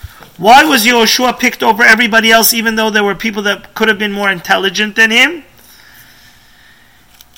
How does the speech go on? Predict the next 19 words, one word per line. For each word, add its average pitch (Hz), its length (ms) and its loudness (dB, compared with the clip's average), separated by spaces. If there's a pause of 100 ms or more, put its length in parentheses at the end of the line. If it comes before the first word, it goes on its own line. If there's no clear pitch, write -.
(180)
Because 226 560 2 (1500)
the 175 120 -6
Chazon 262 460 2
Ish 269 120 -2
says, 269 320 2
"Shelo 220 480 2
med 262 160 2
mimasav 233 640 2
yoter 226 360 0
mishiurav." 190 680 -2
You 180 120 -8
l-, 208 320 -4
learn 240 400 0
more, 240 320 -6
it 208 120 -4
makes 233 320 0
a 220 80 -8
much 202 600 -2
deeper 233 560 0